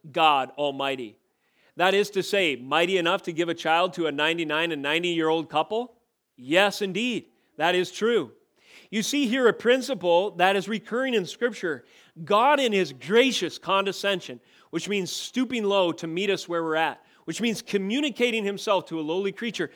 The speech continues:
such as you and I, oftentimes the revelation of God is calibrated, if you will, or it matches, if you will, the need or the frailty of the individual.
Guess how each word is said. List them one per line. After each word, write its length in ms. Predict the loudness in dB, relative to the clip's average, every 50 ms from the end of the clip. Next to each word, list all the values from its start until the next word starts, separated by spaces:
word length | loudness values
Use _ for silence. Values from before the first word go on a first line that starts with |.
| -14 -20 _
such 260 | -2 0 0 0 0
as 160 | -2 -6 -6 -4
you 140 | -2 -2
and 100 | 0 2
I, 280 | 2 2 2 2 0 -4 -8 -14 -20 -20 -4 0
oftentimes 960 | 4 4 4 4 2 0 -2 -2 -2 -4 -2 0 0 0 0 -2 -4 -6 -12 -16 _ _ _ _
the 160 | -4 -2 0 0
revelation 720 | 0 2 2 4 4 4 4 4 4 4 2 0 -2 -4
of 160 | -4 -2 0
God 500 | 2 2 4 4 4 2 0 -2 -4 -6 -12 _ _ _ _ _ _ _
is 160 | -8 -8 -8
calibrated, 720 | -8 -6 -2 2 4 4 4 4 4 4 4 4 2 0 -2
if 140 | -4 -4 -4
you 100 | -6 -6
will, 320 | -4 -2 -2 -2 -2 -2
or 160 | -2 -2 -2 -2
it 80 | -2
matches, 500 | 0 0 2 2 2 2 0 -4 -6 -6
if 120 | -6 -6 -6
you 120 | -6 -4
will, 340 | -2 0 0 0 0 -2 -6 -12 -20 -20 _ _ -10
the 220 | -2 0 2 2
need 540 | 2 0 -2 -2 -2 -2 -2 -4 -4 -6 -6 -4
or 160 | -2 0 0
the 100 | 0 -2
frailty 680 | -6 -10 -6 -2 2 2 4 4 2 0 -2 -4 -4 -4
of 100 | -4 -4
the 140 | -4 -4 -4
individual. 580 | -4 -4 -6 -6 -6 -6 -8 -10 -12 -12 -14